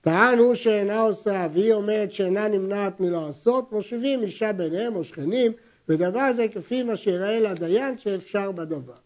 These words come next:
הראב"ד וראשונים אחרים חולקים על הרמב"ם, ואומרים שאין כפייה כזאת,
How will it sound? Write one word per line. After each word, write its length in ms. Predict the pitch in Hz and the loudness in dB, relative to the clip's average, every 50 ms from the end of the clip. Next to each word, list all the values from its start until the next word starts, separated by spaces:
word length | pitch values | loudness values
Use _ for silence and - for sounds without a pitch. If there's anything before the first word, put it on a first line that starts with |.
| _ | _
הראב"ד 580 | - 151 156 170 170 165 160 170 202 220 226 220 202 | -8 -6 -6 -4 -4 -4 -4 -4 -4 -4 -4 -4 -4
וראשונים 600 | 190 170 160 165 160 - 175 175 180 196 202 196 | -4 -4 -4 -4 -4 -4 -4 -2 -2 -2 -2 -2
אחרים 400 | 180 - - 160 151 175 202 214 202 - | -4 -6 -6 -4 0 2 2 0 0 -2
חולקים 480 | - 156 143 139 - - 226 233 220 | -4 -4 -4 -4 -4 -2 0 0 0
על 120 | 202 165 147 | -2 -4 -8
הרמב"ם, 300 | 131 117 113 113 110 104 - _ _ _ _ _ _ _ _ - | -10 -14 -18 -18 -20 -20 -20 _ _ _ _ _ _ _ _ -4
ואומרים 400 | 143 139 139 147 170 208 226 196 | -4 -2 2 4 6 6 4 4
שאין 480 | - - 185 - - 214 240 262 233 | 0 -6 -6 -2 2 4 4 4 2
כפייה 540 | 180 - - - 208 190 185 185 190 185 185 | 0 -10 -8 -4 -2 2 4 4 4 2 0
כזאת, 580 | 170 185 - 160 139 135 143 131 127 123 _ | -2 -2 -4 -4 -4 -4 -6 -8 -8 -12 _